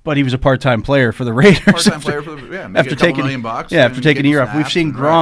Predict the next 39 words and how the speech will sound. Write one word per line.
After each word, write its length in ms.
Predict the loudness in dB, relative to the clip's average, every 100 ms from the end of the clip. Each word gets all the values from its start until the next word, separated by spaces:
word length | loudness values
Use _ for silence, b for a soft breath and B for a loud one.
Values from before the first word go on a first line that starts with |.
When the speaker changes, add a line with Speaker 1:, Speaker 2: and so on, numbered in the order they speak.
| 0
Speaker 2:
right. 60 |
Speaker 1:
take 220 | -2 -2
a 40 | -2
year 260 | -2 0
off 240 | 0 -2 -4
and 100 | -8
come 200 | -8 -6
back 260 | -4 -6
and, 80 | -4
Speaker 2:
Yeah. 100 | -6
Speaker 1:
and 140 | -4 -6
be, 160 | -8
and 140 | -8 -4
be 100 | -6
effective 480 | -6 -8 -8 -8 -10
at 80 |
that 160 | -10 -10
position. 380 | -10 -12 -12 -14
Speaker 2:
It's 100 | -10
a 40 |
good 160 | -8 -6
question 420 | -6 -8 -10 -14
because 260 | -14 -14 -14
I 80 |
did 320 | -14 -12 -12 -12
think 340 | -12 -12 -14
maybe 320 | -12 -10 -10
I 60 | -12
should 120 | -14 -20
just 100 | -14
put 120 | -14
Ertz 280 | -12 -14 -18
at 80 | -20
twenty-five 640 | -20 -18 -16 -14 -14 -16
so 80 | -18
he's 140 | -18
on 280 | -16 -14 -14
the 60 | -16
list. 460 | -16 -18 -20 -20